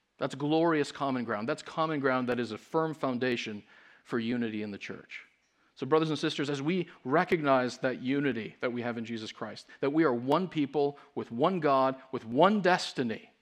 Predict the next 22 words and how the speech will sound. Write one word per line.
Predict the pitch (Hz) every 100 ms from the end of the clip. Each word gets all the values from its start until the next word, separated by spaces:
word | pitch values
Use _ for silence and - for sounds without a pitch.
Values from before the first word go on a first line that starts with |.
| _ _ _ _ _ _ _ _ _ _ _ _ _ _ -
let | 156
us | 139
be | - 127 117
forbearing | - 127 113 110 117 110 110
with | 104
one | - 98
another. | - 98 - - _ _ _ _ _ _ -
Let | 151
us | 143
not | 147
make | 135 135
a | 117
mountain | 117 127 131 117
out | 117
of |
molehills. | 110 110 113 110 98 82 -
Let | 131
us | 135
be | -
quick | 117 - 147 147
to |
forgive, | 131 117 117 107 98